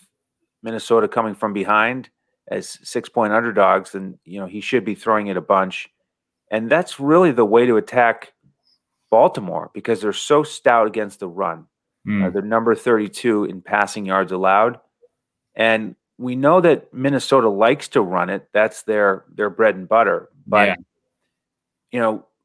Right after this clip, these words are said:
Speaker 1: Cousins has shown the upside. He's had three games this season with,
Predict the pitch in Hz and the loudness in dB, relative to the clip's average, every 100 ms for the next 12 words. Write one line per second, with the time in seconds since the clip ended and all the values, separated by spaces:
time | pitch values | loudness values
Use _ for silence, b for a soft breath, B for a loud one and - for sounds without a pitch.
0 | _ _ - 165 160 151 - - 147 151 | _ _ 0 2 2 -4 -8 -6 -2 -2
1 | - 156 135 120 113 - - 92 90 92 | -2 0 0 2 0 0 -2 -2 -2 0
2 | 117 101 - 131 131 127 117 110 - 113 | 0 0 -2 -4 -4 -6 -8 -12 -10 -10
3 | 104 98 92 | -8 -10 -12